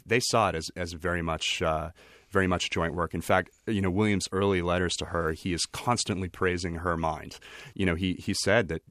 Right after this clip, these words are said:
uh, he thought she had him skinned to a frazzle, uh, in the brains department, and that she was better at, at ciphers than him. And, and all their lives, uh, people who,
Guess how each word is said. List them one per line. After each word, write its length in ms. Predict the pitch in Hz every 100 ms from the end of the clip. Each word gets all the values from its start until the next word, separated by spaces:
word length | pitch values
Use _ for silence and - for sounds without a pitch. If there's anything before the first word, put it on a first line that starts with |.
| - 90
uh, 200 | 87 87
he 160 | - 95
thought 320 | - 87 82 _
she 260 | - 95
had 280 | 82 87 85
him 320 | 80 90 87 85 -
skinned 280 | - 107 107
to 120 | -
a 60 | 90
frazzle, 640 | - 87 104 92 78 71 - - - -
uh, 160 | 87 85
in 100 | 98
the 60 | 95
brains 360 | 90 92 143 -
department, 520 | - 90 85 87 85
and 100 | 82
that 80 | 85
she 160 | -
was 120 | 85
better 300 | 85 87 82
at, 240 | 82 85 85
at 120 | 87
ciphers 440 | - 82 85 87 82
than 140 | 82
him. 240 | 82 98 87
And, 160 | 87 -
and 140 | 95
all 160 | 98 113
their 100 | 107
lives, 340 | 101 92 -
uh, 120 | 90
people 240 | - 95 95
who, 160 | 85